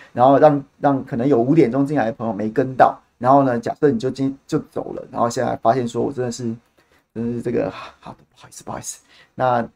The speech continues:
也很感谢大家，如果还留在这边聊天室里面的朋友都，都非常感谢。然后呢，就谢谢大家。哎，其实，其实我觉得这样聊天还挺好的。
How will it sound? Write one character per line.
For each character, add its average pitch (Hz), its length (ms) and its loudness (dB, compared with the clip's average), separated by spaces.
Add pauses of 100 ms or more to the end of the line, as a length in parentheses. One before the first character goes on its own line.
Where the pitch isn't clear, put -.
(100)
也 120 100 -2
很 127 160 -2
感 110 160 -2
谢 147 100 0
大 127 160 6
家， 113 200 4
如 123 140 2
果 135 120 6
还 139 140 4
留 135 140 6
在 165 120 10
这 156 100 2
边 151 60 0
聊 131 100 6
天 139 120 2
室 135 120 -8
里 117 60 -6
面 127 80 -6
的 120 60 -4
朋 110 180 -8
友 107 100 -2
都， 117 240 -4 (680)
都 113 260 0
非 110 140 -14
常 113 100 -2
感 - 140 -6
谢。 - 240 -8 (480)
然 117 100 -10
后 123 80 -6
呢， 113 160 -4
就 117 320 -2 (2500)
谢 170 60 0
谢 156 40 6
大 156 140 6
家。 139 280 2 (880)
哎， 190 60 0
其 190 120 -2
实， 233 200 -2 (220)
其 - 140 -8
实 185 100 -2
我 165 100 6
觉 135 120 0
得 135 40 2
这 143 60 2
样 160 100 4
聊 127 140 0
天 139 180 -4
还 123 120 -4
挺 110 180 -8
好 110 160 -16
的。 - 60 -20